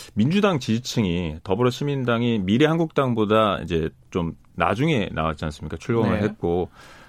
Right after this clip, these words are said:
Speaker 1: 또 민주당 지지층이 범여 지지층 표심을 이렇게 분산되는 그런 효과 때문으로 보여지고요.
Speaker 2: 예.
Speaker 1: 뭐, 더불어시민당과 열린민주당, 정의당으로 민주당
Speaker 2: 음.
Speaker 1: 지지층들이. 하지만 그 말 조-, 그대로 그냥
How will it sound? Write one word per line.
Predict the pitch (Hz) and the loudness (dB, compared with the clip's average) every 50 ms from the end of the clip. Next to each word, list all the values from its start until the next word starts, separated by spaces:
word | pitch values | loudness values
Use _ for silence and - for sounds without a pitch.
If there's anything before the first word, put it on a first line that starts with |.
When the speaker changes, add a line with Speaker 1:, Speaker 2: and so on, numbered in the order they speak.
| - _ - | -18 _ 0
Speaker 1:
또 | 135 131 117 | 2 2 2
민주당 | 110 113 127 143 143 147 139 | 2 0 0 2 2 0 0
지지층이 | 127 - 120 113 - - - - 123 127 123 113 - - - _ | 2 0 -2 -2 -2 -4 -4 -2 0 0 0 0 -2 -6 -12 _
범여 | - - 98 117 135 147 147 139 | 0 2 2 4 4 2 2 0
지지층 | - - - 107 104 - - - 120 110 104 | -2 -2 -4 -4 -4 -4 -4 -2 -2 -2 -2
표심을 | - - - 131 - - 120 104 | -2 -4 -6 -4 -2 -2 -2 -2
이렇게 | 87 82 - | -2 -2 -6
분산되는 | 78 - - 120 131 131 170 170 156 131 98 85 80 | -8 -2 0 2 4 4 2 2 2 0 0 0 -2
그런 | 76 - 80 80 85 | -4 -4 -4 -6 -6
효과 | 95 - - 95 | -6 -4 -4 -4
때문으로 | - - 85 82 80 78 76 76 - - - 73 - - | -2 -2 -2 -2 -2 -4 -4 -6 -8 -8 -8 -10 -12 -8
보여지고요. | - 85 82 78 113 110 - - 73 76 | -4 -2 -2 0 0 -2 -4 -6 -6 -8
Speaker 2:
예. | - - | -8 -10
Speaker 1:
뭐, | - - 82 | -12 -10 -4
더불어시민당과 | - 87 82 95 92 90 - - 104 101 95 92 90 87 87 85 85 110 120 135 - - | -4 -2 0 0 0 0 0 0 0 0 0 0 0 -2 -2 -2 -2 -2 -2 -2 -4 -2
열린민주당, | - 85 90 95 92 87 85 82 80 73 71 76 78 76 | -2 0 2 2 2 0 0 -2 -2 -4 -4 -6 -6 -4
정의당으로 | - - 95 101 101 92 78 76 69 - - - - | -2 0 2 2 2 2 0 -2 -4 -8 -12 -14 -8
민주당 | - 95 101 101 107 - 92 | -2 0 0 2 2 0 0
Speaker 2:
음. | 85 | -2
Speaker 1:
지지층들이. | - - 82 78 - - 85 76 78 78 95 135 147 - _ - - - - - - - - - - - - - | -4 -6 -8 -8 -8 -8 -6 -6 -4 -4 -4 -4 -6 -10 _ -20 -20 -20 -20 -20 -20 -20 -20 -20 -20 -20 -10 -4
하지만 | 127 123 131 151 147 139 127 110 | -2 -2 0 0 0 0 0 0
그 | - 110 98 | 0 0 2
말 | 82 87 113 131 139 | 4 4 2 2 0
조-, | - - 123 113 107 - - _ | -2 -4 -4 -4 -4 -8 -14 _
그대로 | - - 104 107 131 127 117 | -6 -2 0 2 2 2 2
그냥 | 107 104 95 | 0 0 -2